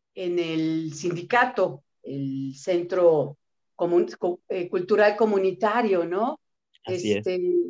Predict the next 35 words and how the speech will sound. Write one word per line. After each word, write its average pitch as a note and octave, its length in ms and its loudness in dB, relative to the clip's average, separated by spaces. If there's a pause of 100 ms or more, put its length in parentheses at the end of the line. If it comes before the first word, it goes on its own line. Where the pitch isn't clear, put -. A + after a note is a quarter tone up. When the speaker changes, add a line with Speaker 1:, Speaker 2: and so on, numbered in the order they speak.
(240)
Speaker 1:
también G#3 260 4
con B3+ 100 4
la B3+ 80 6
ventaja G#3 540 2
de, G3+ 220 -2
de, D3 300 -2
de D3+ 140 -6
la D3+ 140 0
cercanía F#3 840 0
y F3 140 2
estas F#3 320 -2
fabulosas F3 580 -4
puestas F#3+ 400 -6
en, D3 260 -4
en, C#3+ 320 -2
en D3 180 -2
escena. F3 600 0 (1160)
¿Tienes, D#4 560 4
eh, F#3 680 4 (960)
intenciones G#3+ 760 4
de D4+ 60 2
volverlo A3 400 2
a G#3 40 4
hacer? F#3 400 -2 (320)
Prácticamente C4+ 720 0
hablando A3+ 640 2 (120)
de, D#3+ 400 -10
de D#3+ 100 -6
la D#3 180 -2
parodia, E3+ 640 2
de C#3+ 120 -4
la C#3+ 80 -2
adaptación D#3 640 -4
de G#3+ 100 2
comedias. E3+ 760 -2